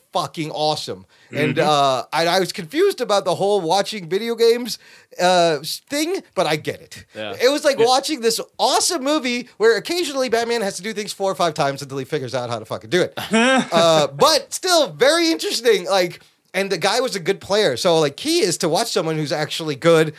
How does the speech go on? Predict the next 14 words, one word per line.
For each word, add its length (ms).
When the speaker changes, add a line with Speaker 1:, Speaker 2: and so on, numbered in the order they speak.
Speaker 1:
and 220
he's 160
kinda, 200
kinda 280
has 200
a 40
good 180
personality. 560
You 140
could 120
hear 200
him. 180
It's 120
fucking 300